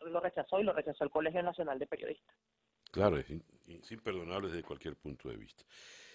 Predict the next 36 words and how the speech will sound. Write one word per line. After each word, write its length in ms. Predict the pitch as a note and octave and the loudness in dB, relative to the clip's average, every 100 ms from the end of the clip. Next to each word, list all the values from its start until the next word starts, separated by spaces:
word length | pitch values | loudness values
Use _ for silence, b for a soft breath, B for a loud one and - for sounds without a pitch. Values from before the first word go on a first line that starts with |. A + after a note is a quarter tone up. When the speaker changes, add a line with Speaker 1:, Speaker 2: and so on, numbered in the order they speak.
| B | B
Speaker 2:
Bien, 320 | G2+ D3 F3+ | 6 8 10
a 160 | A#2 G2 | 10 8
cuidarse 640 | - F#2+ G#2+ B2+ - D3 B2 | 6 8 10 10 8 6 6
y 340 | F#2+ F2+ E2+ | 6 4 4
estaremos 460 | D#2+ F#2+ F#2+ G#2 F#2 | 2 4 4 4 2
muy 120 | G2+ | 0
pendientes 640 | - G2 E2 E2+ E2 F#2+ | 2 2 4 2 0 -2
de 80 | F2 | -2
la 80 | D2 | -2
situación 500 | C2+ C2 C2+ D2+ D2+ | -4 -10 -6 -4 -2
de, 280 | D2+ C#2 A1 b b b b - | 0 -2 -4 b b b b -10
de 180 | C2 | -6
Darvinson 580 | C#2 D#2 E2 E2 - D2+ | 0 2 2 -2 -4 -6
Rojas, 440 | - G2 F#2+ F#2 D2+ | -2 -2 0 -2 -4
lo 100 | C2 | -8
que 120 | C2 | -10
pueda 240 | - D2+ | -8 -6
ocurrir 440 | D2+ - D2+ D2 D2 | -6 -8 -10 -10 -10
en 120 | C2 | -12
el 120 | B1+ | -12
día 220 | A#1 C2 | -10 -10
de 160 | B1 B1+ | -10 -6
hoy 240 | D#2+ F2 B B B _ | -2 -2 B B B _
y 100 | D2+ | -10
en 80 | C2 | -10
las 120 | B1 | -12
próximas 540 | - D#2+ - C2+ A#1+ | -8 -8 -6 -10 -10
horas. 340 | A#1 G1+ - - B B B B | -10 -10 -12 -20 B B B B
Estenif, 400 | F2+ G#2+ B2 D3 | -2 0 2 0
muchísimas 520 | A2+ G#2+ C3+ E3+ D3 | -4 -2 0 2 6
gracias 420 | G#2+ A2+ A#2 G#2+ F2 | 10 10 10 8 2
por 180 | E2+ E2+ | 2 0
atendernos 560 | - D#2 E2+ E2+ F2 | 0 0 2 2 0
en 120 | E2+ | 0
esta 180 | D2 - | -2 -4
mañana. 420 | D2+ B1+ A#1 G#1+ | -8 -8 -10 -14